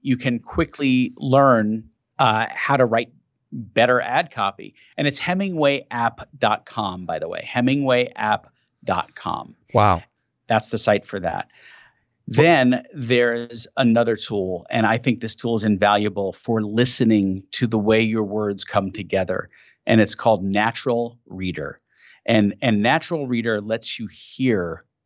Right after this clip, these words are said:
Speaker 1: the ad the way you wrote it. So basically, you, you take your ad copy, you drop it into Natural Le-, Reader, Natural Reader. I can't speak. I need Natural Speaker today.
Speaker 2: <laughs>
Speaker 1: And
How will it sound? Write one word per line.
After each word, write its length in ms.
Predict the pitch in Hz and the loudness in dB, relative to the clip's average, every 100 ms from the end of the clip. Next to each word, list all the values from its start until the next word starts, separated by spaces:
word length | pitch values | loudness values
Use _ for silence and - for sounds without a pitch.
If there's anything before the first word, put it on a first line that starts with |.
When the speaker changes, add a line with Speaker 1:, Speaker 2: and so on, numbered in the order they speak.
| - | -6
Speaker 1:
the 220 | 113 104 | 0 2
ad 320 | 110 104 95 | 2 0 -2
the 80 | 101 | -4
way 180 | 92 107 | -2 0
you 200 | 104 101 | 0 0
wrote 280 | 104 104 101 | 2 4 2
it. 160 | - - - - | -4 -14 -18 -4
So 160 | - 120 | 2 2
basically, 520 | 139 220 208 - 127 | 4 4 2 2 2
you, 240 | 113 110 - | 4 2 0
you 100 | 127 | -2
take 280 | - 165 - | 2 0 2
your 100 | - | 0
ad 280 | 135 147 - | 2 2 2
copy, 500 | - 95 80 73 - _ _ - | -2 -2 -4 -14 -18 _ _ -4
you 120 | 110 | -2
drop 380 | 104 117 127 165 | 0 4 4 4
it 60 | |
into 240 | 151 143 127 | -4 -4 -6
Natural 420 | 110 117 - 135 | -4 -6 -6 -6
Le-, 140 | 117 98 - | -6 -8 -6
Reader, 540 | 123 123 110 104 - | 2 2 4 0 -2
Natural 540 | 123 143 180 - 143 113 | -2 0 0 -2 -4 -4
Reader. 320 | 104 101 117 | -4 -4 -4
I 120 | 127 | -4
can't 260 | - 156 - | -2 -2 -2
speak. 260 | - 135 | -2 -2
I 60 | 113 | 0
need 180 | 123 107 | 0 0
Natural 300 | 117 - 107 | -2 -4 -10
Speaker 360 | - 151 110 | -6 -6 -4
today. 280 | 92 92 73 - - 143 | -10 -8 -10 -10 -4 -4
Speaker 2:
<laughs> 280 | - - 135 | -2 -4 0
Speaker 1:
And 260 | 131 127 | 2 2